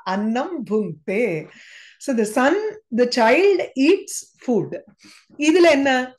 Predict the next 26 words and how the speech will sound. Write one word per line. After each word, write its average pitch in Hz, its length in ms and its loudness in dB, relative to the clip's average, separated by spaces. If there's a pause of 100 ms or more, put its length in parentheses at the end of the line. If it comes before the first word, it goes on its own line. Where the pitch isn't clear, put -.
(100)
சுதஹா 320 540 4
is 262 220 -2
your 302 300 4
ஸ்வதந்திர 247 480 -2
கர்த்தா 262 560 0
because 226 240 -2
he 247 200 -2
is 214 120 -2
doing 262 440 -2
the 330 180 4 (340)
action 302 580 -2
of 233 220 2 (140)
புஜ், 233 280 -2 (220)
போ-, 214 320 0 (320)
அ, 220 180 6
ப-, 196 320 2
புங்க்தே 285 640 2
அப்படிங்கிற 302 760 0
கிரியாபதத்தோட 262 840 0
சாக்ஷாத் 349 680 -2 (120)
அன்வேதி 277 420 -2
இதி 226 140 -8
காரணாத் 170 540 -8 (120)
சுதஹா 277 400 -2
ஏவ 220 340 0 (400)
தத்ர 320 260 -4